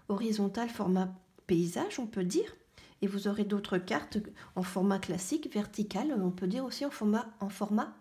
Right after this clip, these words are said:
portrait. Donc les cartes sont de très bonne qualité. Les tranches sont neutres. Le dos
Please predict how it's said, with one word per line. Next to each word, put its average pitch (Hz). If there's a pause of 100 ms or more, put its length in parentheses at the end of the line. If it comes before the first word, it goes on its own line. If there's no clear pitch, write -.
portrait. - (880)
Donc 196
les 233
cartes 220 (480)
sont 208
de 180 (340)
très -
bonne 247
qualité. 190 (1300)
Les 233
tranches 247 (380)
sont -
neutres. 214 (3000)
Le 226
dos 220